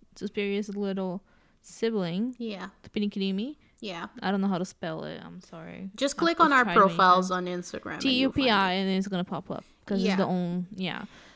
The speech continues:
Speaker 1: Uh, and it's us too. Same face.
Speaker 2: Yeah.
Speaker 1: So, um, what else? If they wanna find you on a different podcast, do you have a third one, Steph?
Speaker 2: I do. I have a podcast called Comadres con Libros.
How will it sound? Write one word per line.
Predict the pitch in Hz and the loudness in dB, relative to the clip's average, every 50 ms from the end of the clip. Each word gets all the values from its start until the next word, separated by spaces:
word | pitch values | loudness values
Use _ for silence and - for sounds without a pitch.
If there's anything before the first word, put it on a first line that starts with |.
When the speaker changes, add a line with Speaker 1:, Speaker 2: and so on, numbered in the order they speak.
| _ _ _ | _ _ _
Speaker 1:
Uh, | - 180 175 185 | -4 -4 -2 0
and | 208 | 0
it's | 208 208 - - | 0 -2 2 2
us | 220 214 208 - | 2 2 2 -2
too. | - - - 185 165 175 196 | -4 -4 -2 -2 -4 -4 -8
Same | - - - - 196 190 196 | -12 -8 -4 -2 -2 0 -2
face. | - - 170 - - 214 - - - - - | -2 -4 -8 -8 -8 -12 -16 -16 -18 -16 -12
Speaker 2:
Yeah. | 226 226 214 175 - 180 | -8 -6 -6 -6 -6 -8
Speaker 1:
So, | - - - 208 - - _ - - - - - - - - - - - 214 | -8 -8 -10 -12 -14 -16 _ -12 -10 -10 -10 -10 -12 -14 -16 -18 -8 -4 -2
um, | 214 208 202 196 196 190 190 190 196 196 - - | 0 0 0 0 -2 -2 -2 -4 -4 -6 -6 -8
what | 214 190 | -4 -2
else? | 190 190 190 - - - _ _ _ _ _ - - | 0 -2 -2 -2 -6 -14 _ _ _ _ _ -10 -10
If | 202 - | -8 -4
they | - 208 | -2 0
wanna | 208 208 202 | 0 0 -2
find | - - 220 208 202 196 185 | -2 -2 -2 -2 0 0 -2
you | 175 - 320 370 381 311 | -2 -2 -2 -2 -2 0
on | 240 208 | 0 0
a | 196 | 0
different | 196 185 175 180 - 185 180 | 0 -2 -2 -4 -4 -6 -6
podcast, | - 185 165 170 180 - - 175 175 170 185 180 - - | -6 -8 -10 -10 -12 -10 -10 -10 -8 -8 -10 -12 -12 -8
do | 185 | -6
you | 196 | -4
have | 220 247 247 240 | -4 -4 -6 -6
a | 247 | -8
third | 240 - 233 220 226 240 | -8 -6 -6 -6 -6 -6
one, | 247 262 269 269 262 | -6 -8 -8 -8 -10
Steph? | - - 294 294 285 - - - - - _ - | -10 -10 -8 -8 -8 -10 -14 -20 -20 -20 _ 2
Speaker 2:
I | 220 233 240 247 233 240 - | 2 4 4 2 0 -2 -4
do. | - 240 247 262 262 233 208 | -2 0 2 4 4 6 4
I | 196 196 | 4 2
have | 208 220 233 233 220 208 | 2 0 -2 -4 -4 -6
a | 208 | -8
podcast | - - - 247 233 233 233 233 - - 214 214 208 - - | -12 -10 -8 -6 -6 -6 -6 -8 -8 -8 -8 -8 -8 -10 -10
called | - 220 202 202 202 - - _ | -8 -6 -6 -6 -6 -8 -14 _
Comadres | - 226 208 196 202 202 202 214 220 214 - - | -10 -8 -6 -6 -6 -6 -6 -6 -8 -8 -8 -10
con | 254 240 220 | -8 -8 -6
Libros. | 202 190 180 180 185 190 208 214 - - - | -6 -6 -8 -8 -8 -10 -10 -10 -14 -18 -18